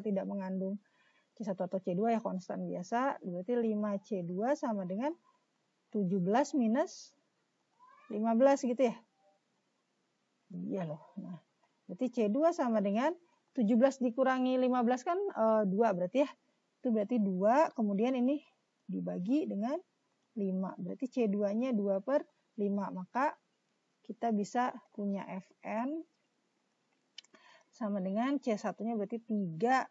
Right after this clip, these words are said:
lima pangkat N ditambah C dua-nya dua per lima dikali N pangkat lima N gitu ya.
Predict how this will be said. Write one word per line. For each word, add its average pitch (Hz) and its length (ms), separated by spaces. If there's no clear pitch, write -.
lima 302 460
pangkat 190 480
N 269 340
ditambah 196 640
C 220 160
dua-nya 202 400
dua 240 320
per 196 320
lima 190 580
dikali 196 640
N 294 560
pangkat 190 580
lima 202 400
N 185 460
gitu 175 220
ya. 165 80